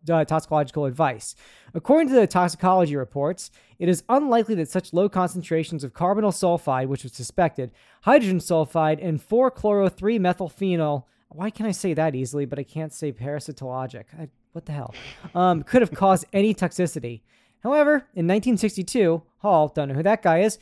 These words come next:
know that water carbonated with carbon dioxide containing carbonyl sulfide produced a detectable hydrogen sulfide some hours later, becoming stronger and disappearing after a few days. So, long story short, they kinda had an idea, but once again, Coca-Cola tested this,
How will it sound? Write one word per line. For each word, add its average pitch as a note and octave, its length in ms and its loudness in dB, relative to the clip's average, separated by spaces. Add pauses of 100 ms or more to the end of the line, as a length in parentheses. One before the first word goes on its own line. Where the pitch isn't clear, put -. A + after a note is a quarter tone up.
(200)
know D#4+ 260 6
that C#4 180 4
water A3+ 300 4
carbonated F3 640 0
with D#3 180 -4
carbon F3 280 -2
dioxide D#3+ 500 0
containing D#3+ 340 -4
carbonyl A3+ 420 0
sulfide D#3 540 2
produced E3 340 -4
a D#3 40 -14
detectable A3+ 520 -2
hydrogen E3+ 420 -4
sulfide C#3+ 520 -4
some B3+ 380 0
hours F3+ 340 0
later, B2 320 -4 (300)
becoming E3+ 340 -2
stronger G#3+ 540 2
and E3 180 -4
disappearing F3+ 600 -2
after D3+ 300 -8
a C#3+ 60 -4
few D#3+ 160 -4
days. C3 440 -4 (320)
So, G3+ 240 6
long G#3+ 300 4
story A#3 240 2
short, F#3+ 440 2 (360)
they E3+ 240 4
kinda G3 300 2
had F3+ 240 6
an E3 60 0
idea, D#3 520 2 (600)
but D#3+ 120 4
once F#3 200 2
again, E3 240 0
Coca-Cola F3 520 0
tested F#3 380 -2
this, A3 360 -4